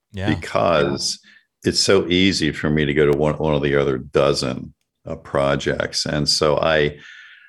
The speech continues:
Speaker 2: yeah, I just never got to doing the publishing thing on this one because publishing is a problem. I mean, you got, it takes a lot of time, takes a lot of focus.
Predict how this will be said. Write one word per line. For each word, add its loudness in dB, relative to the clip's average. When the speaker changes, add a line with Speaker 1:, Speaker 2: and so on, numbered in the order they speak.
Speaker 2:
yeah, 4
I 2
just -2
never 2
got 0
to -10
doing 2
the 2
publishing 0
thing 0
on 2
this 0
one 0
because -2
publishing 0
is -2
a 0
problem. -2
I 0
mean, 2
you -2
got, -2
it -10
takes -2
a 0
lot 0
of -6
time, 0
takes -6
a -10
lot -8
of -16
focus. 2